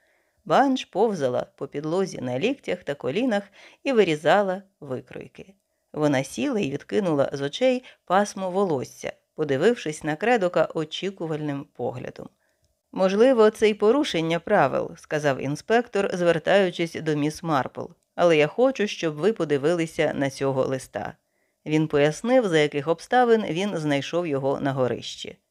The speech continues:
«Це досить зворушлива колекція листів», сказав він.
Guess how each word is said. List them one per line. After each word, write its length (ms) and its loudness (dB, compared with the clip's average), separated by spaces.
«Це 260 4
досить 480 -2
зворушлива 720 2
колекція 600 0
листів», 440 -6
сказав 360 -6
він. 240 -10